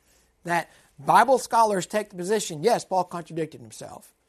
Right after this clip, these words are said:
From chapter eleven to chapter fourteen, he contradicted himself. But chapter eleven is the greater principle,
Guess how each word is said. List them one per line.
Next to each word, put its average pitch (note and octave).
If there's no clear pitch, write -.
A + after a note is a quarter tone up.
From C#3+
chapter A3
eleven G3
to D#3+
chapter F3
fourteen, E3
he C#3
contradicted D#3
himself. C3+
But A3
chapter A3+
eleven A3+
is G3
the F#3
greater G#3
principle, G3